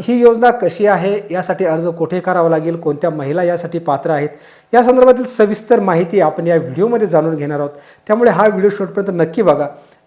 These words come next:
जेणेकरून तुमचा जर स्वतःचा उद्योग व्यवसाय असेल, तर तुम्हाला हे पंचवीस लाख अर्थसहाय्य मिळवण्यासाठी अर्ज कसा करावा लागेल, कुठे करावा लागेल,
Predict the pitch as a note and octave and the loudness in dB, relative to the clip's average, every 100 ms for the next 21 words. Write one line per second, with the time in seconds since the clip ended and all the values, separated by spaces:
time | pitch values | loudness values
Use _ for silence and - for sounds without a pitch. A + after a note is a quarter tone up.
0 | C#3 E3+ A3+ A3+ A3+ F3 E3+ G3 - F3 | -2 2 4 2 4 0 0 -4 -8 -8
1 | E3 A#3 A#3 A3 G#3+ E3+ F#3 F#3 E3 C#3+ | 0 2 2 0 -2 -2 0 0 0 2
2 | G3 A3+ F#3 D#3+ E3 - C#3+ C3+ - - | 2 4 4 2 -2 -2 -8 -12 -20 -20
3 | _ A3+ A3+ A3+ A3+ A3+ A#3+ - - - | _ -2 0 0 4 4 4 0 -8 -4
4 | G3 G3+ F#3+ E3 G#3 G3 A3 G#3+ - E3 | -2 0 0 -2 -8 -4 -2 -2 -4 -6
5 | E3 F3 F#3 F3 E3 E3+ E3+ G3 F#3+ D3+ | -6 -4 -2 -2 -2 -2 -2 -4 -4 -10
6 | - _ _ _ - F3+ F3+ G3+ G3 F#3+ | -14 _ _ _ -6 -4 -2 -2 -2 -2
7 | G3 G3+ G3+ F#3+ F#3+ G3 G3 D3 F#3+ F#3+ | 0 4 4 4 0 -2 -4 -8 -4 0
8 | G3+ G3 F#3+ F#3 | 2 2 2 -2